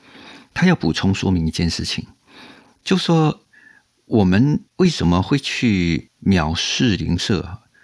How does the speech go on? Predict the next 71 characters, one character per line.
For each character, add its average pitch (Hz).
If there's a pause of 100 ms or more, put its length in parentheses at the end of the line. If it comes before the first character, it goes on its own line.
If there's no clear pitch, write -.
(140)
我 120
们 120
会 180
去 185
藐 113
视 -
邻 90
舍， 113
代 139
表 87
我 76
们 73
的 87
心 -
出 -
了 95
问 85
题。 - (800)
所 -
以 202
我 90
们 85
的 131
富 -
足， - (140)
我， 110
我 104
们， 101
我 104
们 101
会 160
觉 -
得 98
比 87
他 92
有 82
钱 -
嘛， 76
才 -
会 92
去 113
藐 98
视 -
他。 80
如 104
果 92
我 -
们 90 (440)
按 135
照 127
现 123
实 95
的 92
眼 82
光， 98
我 95
比 98
他 101
穷， 87
我 87
怎 90
么 80
敢 -
藐 82
视 -
他？ - (920)
那 156 (240)
我 131
有 139
富 107
足， -